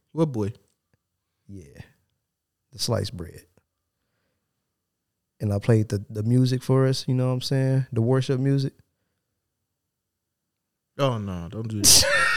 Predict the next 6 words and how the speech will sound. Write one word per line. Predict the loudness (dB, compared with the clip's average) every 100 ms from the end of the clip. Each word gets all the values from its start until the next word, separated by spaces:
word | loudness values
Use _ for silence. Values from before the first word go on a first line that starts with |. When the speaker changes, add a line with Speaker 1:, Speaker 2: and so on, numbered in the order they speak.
| -2 -4 -4 -2 0 6
Speaker 2:
<laughs> | 6 8 4 4 4 4 4 0 0 -2 -12 -18 _ _ _ _ _ _ _ _ _ _ _ _ _ -4
Speaker 1:
I | -2
want | -2 -4
to |
jump | -6 -6 -6
out. | -6